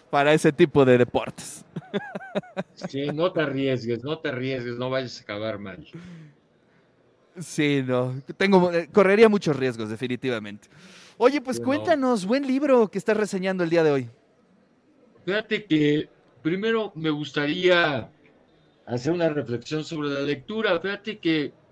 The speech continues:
Speaker 2: la lectura está llena de misterios, eh, de sorpresas.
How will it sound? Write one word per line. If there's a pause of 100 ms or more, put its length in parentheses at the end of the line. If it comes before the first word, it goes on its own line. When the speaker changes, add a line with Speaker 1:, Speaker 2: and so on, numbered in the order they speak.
(400)
Speaker 2:
la
lectura
está
llena
de
misterios, (520)
eh,
de
sorpresas.